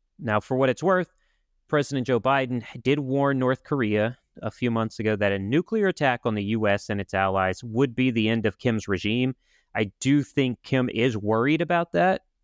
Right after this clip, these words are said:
He, he is, he's gonna do everything possible to refrain from using nuclear weapons, but also Kim has to show the, his people what they're spending all this money on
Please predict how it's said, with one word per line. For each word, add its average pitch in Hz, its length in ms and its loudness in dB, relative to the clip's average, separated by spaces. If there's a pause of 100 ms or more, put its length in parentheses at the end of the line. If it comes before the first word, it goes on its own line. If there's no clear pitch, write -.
(320)
He, 110 180 -6 (400)
he 107 180 -2
is, 117 460 -2
he's 113 200 -4
gonna 131 220 0
do 113 180 2
everything 120 500 0
possible 113 500 0
to - 120 -10
refrain 110 480 0
from 101 180 -4
using 101 260 -2
nuclear 101 360 -2
weapons, 170 520 0 (580)
but 117 260 2 (380)
also 165 280 2
Kim 214 200 0
has 247 120 -2
to 202 80 0
show 160 280 2
the, 139 140 -4
his 135 200 0
people 151 600 0 (340)
what 127 200 2
they're 139 140 2
spending 131 540 0
all 113 120 2
this 104 200 -2
money 107 320 0
on - 280 -8